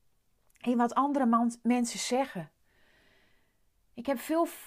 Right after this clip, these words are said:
veel vrouwen in de pra-, praktijk die me vaak aangeven: "Jeanette, ik ga soms zomaar mee met die ander.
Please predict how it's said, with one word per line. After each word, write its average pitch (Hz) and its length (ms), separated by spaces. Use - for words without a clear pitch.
veel 311 300
vrouwen 285 360
in 262 60
de 247 80
pra-, 240 200
praktijk 247 440
die 247 100
me 233 100
vaak 269 360
aangeven: 240 640
"Jeanette, 233 580
ik 233 160
ga 254 200
soms 226 360
zomaar 285 420
mee 247 260
met 233 180
die - 140
ander. 254 460